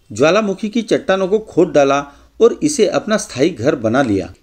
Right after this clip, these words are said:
इन घरों की एक खास बात यह है कि यह घर वातावरण के अनुकूल रहते हैं। यह ठंड के मौसम में गर्मी और गर्मी में ठंडक का एहसास होता है। यह घर देखने में तो काफी अजीब लगते हैं, लेकिन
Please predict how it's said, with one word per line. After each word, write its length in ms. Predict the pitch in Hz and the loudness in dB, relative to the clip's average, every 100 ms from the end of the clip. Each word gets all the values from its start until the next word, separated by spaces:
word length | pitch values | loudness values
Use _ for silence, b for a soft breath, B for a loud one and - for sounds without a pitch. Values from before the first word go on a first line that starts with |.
| _ | _
इन 180 | 156 180 | 2 2
घरों 260 | 110 135 160 | 0 0 0
की 260 | 180 165 160 | -2 -4 -2
एक 220 | 170 - | -2 -2
खास 240 | 127 143 127 | -2 0 2
बात 200 | 147 120 | 0 2
यह 160 | 127 | 2
है 280 | 156 123 123 | 2 2 0
कि 380 | - - _ - | -2 -16 _ -6
यह 200 | - 165 | 0 2
घर 420 | 214 143 151 104 - | 2 2 0 -2 -2
वातावरण 540 | 127 135 208 190 202 | -2 2 2 2 0
के 140 | 196 - | 0 -4
अनुकूल 480 | - 135 156 190 165 | -2 -2 0 2 2
रहते 340 | 110 95 117 | 0 0 0
हैं। 200 | 98 - _ _ _ | -2 -8 _ _ _
यह 160 | 127 185 | 0 2
ठंड 320 | 208 139 160 | 2 0 0
के 120 | 226 | 2
मौसम 300 | 190 165 190 | 2 0 0
में 220 | 185 190 123 | -2 0 0
गर्मी 400 | 120 131 135 b b - | 2 2 -2 b b 0
और 220 | 240 180 | 0 2
गर्मी 360 | 110 120 151 214 | 2 2 2 0
में 300 | 185 113 - _ - | 0 -2 -6 _ -6
ठंडक 340 | 135 180 226 | -2 -2 -2
का 240 | 247 - 131 | -2 -4 -6
एहसास 360 | 113 185 180 | -4 2 2
होता 240 | 131 110 104 | 2 0 -2
है। 260 | 98 95 - - | -2 -10 -16 -4
यह 200 | 135 202 | 2 2
घर 200 | 185 208 | 2 0
देखने 340 | 143 147 185 | 0 -2 -2
में 180 | 196 190 | -2 -2
तो 100 | 185 | -2
काफी 380 | 208 151 143 208 - | -2 -2 -2 -6 0
अजीब 260 | 131 180 196 | 0 2 2
लगते 320 | 170 - 147 | 0 2 0
हैं, 280 | 135 131 b b _ | 0 -2 b b _
लेकिन 480 | 143 196 202 139 92 | 2 2 2 -2 -2